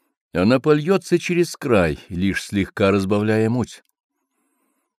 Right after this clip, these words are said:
Может ли луч наполнить приёмник, уже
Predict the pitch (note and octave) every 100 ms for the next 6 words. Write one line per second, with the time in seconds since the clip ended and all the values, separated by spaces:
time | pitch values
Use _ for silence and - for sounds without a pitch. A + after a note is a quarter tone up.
0 | _ - - D#3+ F3+ - F3 F3 F#3+ F3+
1 | - E3 E3 E3 D#3+ D#3+ B2+ D3 D3 C3
2 | B2+ C3+ C3 C3 A#2 A#2+